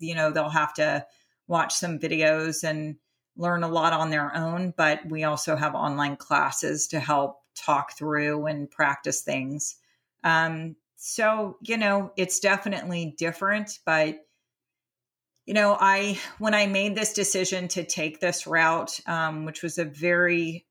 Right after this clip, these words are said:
risky and difficult decision for me as a business owner, it was about putting, uh, health and safety first of my staff, of my campers,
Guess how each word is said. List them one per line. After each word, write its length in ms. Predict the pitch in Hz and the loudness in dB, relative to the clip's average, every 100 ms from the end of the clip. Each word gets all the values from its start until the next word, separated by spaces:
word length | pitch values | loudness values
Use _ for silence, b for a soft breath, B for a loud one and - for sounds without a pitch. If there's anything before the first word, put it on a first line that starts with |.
| - | -10
risky 680 | 156 170 175 - 185 190 185 | 0 2 2 -2 -2 0 2
and 480 | 156 156 156 156 147 | 2 0 -4 -6 -2
difficult 500 | 170 165 175 190 - | -2 -2 0 0 0
decision 540 | 190 190 190 190 196 | -2 -2 -2 -2 -2
for 160 | 202 165 | -4 -4
me 180 | 160 160 | -2 0
as 140 | 151 | 0
a 60 | 135 | -2
business 520 | - 151 147 180 - | -4 -4 -2 -2 0
owner, 460 | 190 196 202 214 - b b b | -2 0 0 0 -4 b b b
it 80 | - | -2
was 180 | 190 180 | 2 2
about 560 | 180 185 180 175 214 - | 2 2 2 2 -2 -10
putting, 720 | - 202 190 180 175 165 - - | -2 2 2 2 -2 -4 -8 -6
uh, 300 | 160 156 156 | -4 -2 -2
health 320 | 165 180 180 | 0 0 0
and 120 | 175 | -2
safety 480 | 160 156 147 - 160 | 0 0 0 -2 -4
first 640 | 156 143 135 165 - - _ _ _ | -2 -4 -4 -4 -6 -8 _ _ _
of 220 | - 160 160 | -2 0 0
my 160 | 147 | -2
staff, 600 | 147 - 202 196 196 180 | 0 2 4 6 4 2
of 160 | 151 160 | -2 -2
my 160 | 143 | -4
campers, 720 | 143 - 175 175 170 170 165 | -4 -2 -2 0 2 0 0